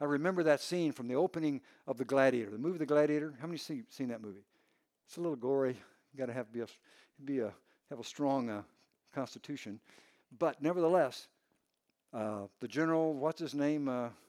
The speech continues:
I mean, I can't remember his name. But anyway, the star of the, star of the show, he makes, they're about ready to fight these, these pagans out here. And they're getting ready and they're making all these noise, these pagans are. He's riding on his horse, the,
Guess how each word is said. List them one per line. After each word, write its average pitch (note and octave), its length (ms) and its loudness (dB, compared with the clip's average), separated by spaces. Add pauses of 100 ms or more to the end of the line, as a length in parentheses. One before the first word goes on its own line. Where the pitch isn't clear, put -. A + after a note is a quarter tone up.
(120)
I B2 60 -12
mean, A#2 100 -6
I A2 40 -6
can't A2+ 180 -8
remember G#2 180 -16
his G2+ 80 -20
name. G2 120 -14 (200)
But E3+ 120 2
anyway, E3 260 4
the B2 100 -6
star E3+ 260 8
of D#3+ 60 6
the, C3 180 4
star G#3+ 300 8
of G#3+ 60 8
the G3 80 2
show, G#3+ 340 8 (220)
he F#3 120 2
makes, G3 220 4
they're E3+ 120 4
about F3 200 8
ready F#3+ 140 6
to D#3 60 2
fight G3 320 4
these, F3+ 200 -4 (220)
these C#3+ 160 2
pagans G3 480 8
out F#3+ 180 12
here. G3 220 4 (800)
And C3+ 160 0
they're E3+ 120 10
getting F#3 220 6
ready G3 240 12
and F#3+ 100 8
they're F#3+ 80 4
making G3+ 240 4
all G3+ 120 8
these F#3 160 0
noise, F#3+ 240 2
these F#3 120 -8
pagans G3 380 2
are. F#3+ 240 6 (580)
He's C#3+ 200 -2
riding F3+ 240 10
on F3+ 100 2
his F3 160 -2
horse, F3+ 280 2
the, D3+ 180 2